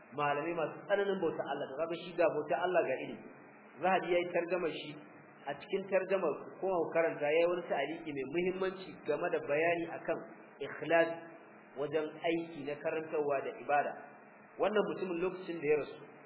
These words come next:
Sufyan ath-Thawri bai je jana'izar shi. Saboda yana da aqida ta irja, murji'i ne, mun ji ba kufe ne.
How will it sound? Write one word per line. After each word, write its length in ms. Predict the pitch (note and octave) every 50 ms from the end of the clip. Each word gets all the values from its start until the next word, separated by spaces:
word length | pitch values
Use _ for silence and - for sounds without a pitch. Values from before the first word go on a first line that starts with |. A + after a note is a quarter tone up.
| - - -
Sufyan 380 | - D3 C#3 C#3+ D#3 F3 F3+
ath-Thawri 440 | F3 D#3+ - - E3 D#3 D3+ C#3+ C#3+ -
bai 100 | C3+ C3
je 100 | C3+ D#3+
jana'izar 360 | C#3+ C#3 B2+ B2+ B2+ A#2+ -
shi. 140 | - - - - - - - - - - - - - - - - - - - - - - - - -
Saboda 280 | - D#3 D#3 D3+ C3
yana 320 | B2+ D3 D#3+ D#3 C#3+ C3 A#2
da 120 | G#2+ A#2 A#2+
aqida 400 | C3 C#3 - - F3 F3 E3 C#3+
ta 120 | - E3 D#3
irja, 380 | C3+ B2+ A#2+ - - D#3+ C3 G#2 - - - - - - - - -
murji'i 520 | - D3+ F3 F3+ F3 C#3+ - - - D3 C#3
ne, 100 | C3 A2+ F#2+ -
mun 160 | - D#3 E3+ F3
ji 100 | - F3+
ba 120 | D#3 D3+
kufe 420 | D3+ - - G3 G3+ G3+ - D#3
ne. 120 | - -